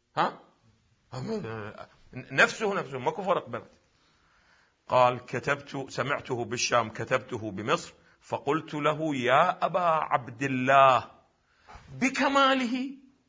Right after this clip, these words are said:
أنت تقول: "أنا هناك وفاتت مدة ست شهور، سنة وإلى آخره، بكماله." قال: "فسكت."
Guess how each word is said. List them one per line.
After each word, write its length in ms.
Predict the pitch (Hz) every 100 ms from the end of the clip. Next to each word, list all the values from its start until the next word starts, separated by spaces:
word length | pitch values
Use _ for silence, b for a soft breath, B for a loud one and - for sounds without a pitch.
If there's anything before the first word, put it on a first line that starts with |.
| _ _ _ _ _ _ _ _ _ _ _ _ _ _ _
أنت 200 | 135 131
تقول: 320 | 127 107 135
"أنا 240 | - 127 127
هناك 340 | 113 165 196
وفاتت 540 | 170 - 127 123 127 113
مدة 300 | 170 170 190
ست 280 | 139 -
شهور، 280 | 127 131 131
سنة 300 | 123 131 127
وإلى 200 | 120 127
آخره، 400 | - - 170 180
بكماله." 840 | 127 190 226 233 233 220 220 247 - B B B _ -
قال: 600 | 123 120 123 123 131 156
"فسكت." 760 | - 113 - - 123 - 95